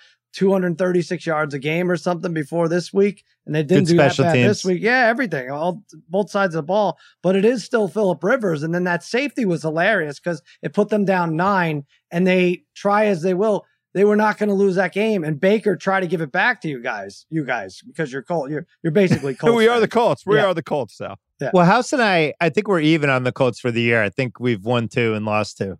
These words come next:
Speaker 1: Yeah, get
Speaker 2: But
Speaker 1: off
Speaker 2: the
Speaker 1: now.
Speaker 2: two we lost, that, that Jags game in the beginning of the year was stupefying.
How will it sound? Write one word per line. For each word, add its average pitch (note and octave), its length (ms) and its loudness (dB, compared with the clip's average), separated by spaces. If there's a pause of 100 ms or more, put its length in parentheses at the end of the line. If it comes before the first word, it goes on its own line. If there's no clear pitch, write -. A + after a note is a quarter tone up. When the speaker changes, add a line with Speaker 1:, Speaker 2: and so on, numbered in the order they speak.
(120)
Speaker 1:
Yeah, B2+ 180 0
get D3 200 2
Speaker 2:
But - 20 4
Speaker 1:
off G#3 180 2
Speaker 2:
the F3+ 80 2
Speaker 1:
now. E3+ 140 0
Speaker 2:
two B3 180 2
we G3+ 140 4
lost, F3 420 2
that, C#3 220 -4
that C#3+ 240 -2
Jags E3+ 360 -2
game C3+ 260 -4
in B2 60 -8
the B2+ 80 -8
beginning B2+ 300 -4
of A2+ 60 -4
the A#2+ 40 -2
year C3 240 2
was G2+ 160 -8
stupefying. G#2 680 -8